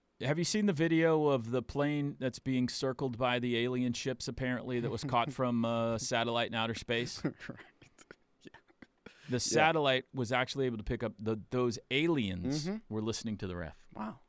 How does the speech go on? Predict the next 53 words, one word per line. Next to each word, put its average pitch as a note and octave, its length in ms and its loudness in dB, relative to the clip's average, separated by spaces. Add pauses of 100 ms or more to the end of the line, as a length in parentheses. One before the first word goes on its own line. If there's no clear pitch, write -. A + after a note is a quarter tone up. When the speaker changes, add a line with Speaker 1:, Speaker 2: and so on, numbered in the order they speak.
Speaker 2:
Fascinating. - 440 -20 (180)
Speaker 1:
Mm-hmm. F#2 300 -6 (180)
Speaker 2:
That's - 180 -20
incredible. - 480 -18 (160)
Speaker 1:
Mm-hmm. G#2 120 -4
Speaker 2:
Technology B2 540 -2
is F2+ 100 -14
a F2 40 -20
beautiful A2 380 -10
thing, G2 220 -10
isn't - 60 -8
Speaker 1:
Again, C#3 260 2
Speaker 2:
it? - 20 4
Speaker 1:
the A2+ 60 2
government A#2+ 380 4
asked G#2 200 -4
us G2 120 -12
not G#2 180 -6
to F#2 40 -10
share G#2 280 -4
that, F#2 180 -8
but G2+ 100 -12
we G2 120 -8
did. C3+ 100 -6
Speaker 2:
But E3+ 180 6
we F3+ 120 4
did C#3 240 6
Speaker 1:
Mm-hmm. A2+ 120 2
Speaker 2:
anyways, F#2 360 -6 (140)
so, G2 260 -6 (280)
um, G#2+ 760 -4 (460)
and G3 100 -4
you G#3+ 100 -2
weren't B2 180 2
even B2 260 0
under, B2+ 440 2
uh, B2 420 4 (480)
congressional C3 480 0
subpoena A#2+ 460 -8
to - 120 -20
do G2 120 -8
that, - 180 -10
so. C#3 60 0 (140)
Speaker 1:
Mm-mm, G2+ 120 0 (240)
mm-mm. G2 260 -6 (540)
That's B2 200 -2
just - 220 -10
lo-, A#2 120 -2
I G#2+ 80 -2
just A#2+ 200 -8
love A#2 140 -2
my G2+ 140 -2
listeners. G#2+ 400 -6